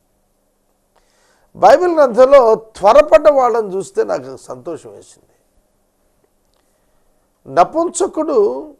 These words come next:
కందాకే రాణి క్రింద మంత్రిగా ఉన్నాడు. వెళుతున్నాడు. వెళుతున్నప్పుడు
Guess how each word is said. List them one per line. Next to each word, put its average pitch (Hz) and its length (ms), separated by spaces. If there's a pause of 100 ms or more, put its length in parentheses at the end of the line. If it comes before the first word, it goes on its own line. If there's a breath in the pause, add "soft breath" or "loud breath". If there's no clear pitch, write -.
(140)
కందాకే 285 580
రాణి 240 260
క్రింద 233 240
మంత్రిగా 214 520
ఉన్నాడు. 120 360 (1700)
వెళుతున్నాడు. 277 520 (1300)
వెళుతున్నప్పుడు 262 1000